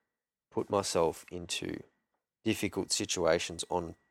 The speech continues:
like, subconsciously on purpose so that I've, I'm forced to grow from it. I don't know why I do it, but I just do it. Um,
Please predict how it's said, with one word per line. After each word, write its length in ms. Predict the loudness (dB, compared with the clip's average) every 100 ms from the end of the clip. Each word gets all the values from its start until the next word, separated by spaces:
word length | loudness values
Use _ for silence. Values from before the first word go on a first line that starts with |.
| _ _
like, 240 | 4 6 6
subconsciously 920 | 4 6 4 2 2 2 2 2 -2
on 140 | -4
purpose 560 | 2 4 4 2 -2 -8 -14 _ _ _ _ _ _ _
so 220 | 6 6
that 160 | 8 8
I've, 240 | 8 6 -4
I'm 120 | -6
forced 420 | -4 0 0 0
to 60 | -2
grow 260 | 2 2 2
from 200 | 0 -4
it. 100 | -6 -12 -20 -20 _ _ _ _ _ _ _ _
I 80 | 2
don't 160 | 4
know 120 | 6 6
why 300 | 8 6 6
I 40 |
do 260 | 4 2 2
it, 80 | -2 _ _ _
but 120 | 4 6
I 80 |
just 320 | 4 2 -4 -4
do 220 | -2 -2
it. 1500 | -6 _ -20 _ _ _ _ -20 _ _ _ _ -12 -8 -2
Um, 380 | 2 4 2 -4